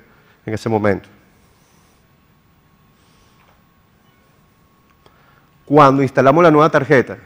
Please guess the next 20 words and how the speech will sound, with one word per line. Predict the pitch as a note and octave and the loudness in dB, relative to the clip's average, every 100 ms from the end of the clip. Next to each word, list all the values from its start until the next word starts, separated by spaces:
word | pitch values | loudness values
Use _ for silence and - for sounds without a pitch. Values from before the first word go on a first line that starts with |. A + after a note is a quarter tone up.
| - - | -20 -20
con | A2 | -10
cuatro | A#2 A#2+ B2+ | -2 -2 0
gigabytes | D3 D3 B2+ C3 | -2 2 2 2
de | D3 | 2
ram, | C#3+ C3 D3 - _ _ _ _ _ _ _ _ _ _ - | 2 0 -2 -14 _ _ _ _ _ _ _ _ _ _ -6
wow, | A2 G2 - _ _ _ - | -4 -4 -8 _ _ _ -8
ya | G#2 | -6
son | G#2+ - C3 | -6 -6 -6
doscientos, | C3 - C#3+ C3+ C#3 - | -8 -4 -2 -2 -8 -10
do-, | - B2+ C3+ A#2 - _ | -12 -6 -4 -6 -20 _
dos | C3 C3 | -4 -4
punto | - D3+ B2+ | -4 -6 -6
treinta | A#2+ C3 B2+ | -4 -4 -2
gigabits, | C#3+ C#3 B2 C3 - - - _ _ _ _ _ _ _ - | -4 -2 -2 -4 -8 -20 -20 _ _ _ _ _ _ _ -4
gigabytes | B2 A#2 A2+ | 2 4 2
de, | A#2+ C3+ A#2+ G#2 G2 - | 0 -4 -4 -8 -14 -8
de | A2+ | -6
ram | G#2+ A2 A2+ | -2 -2 -4
disponible. | B2+ B2+ B2 B2 C3+ C3+ | -8 -6 -4 -2 -4 -6
Eh, | - A#2+ A2+ G#2+ G2+ F#2+ | -2 0 2 0 -4 -10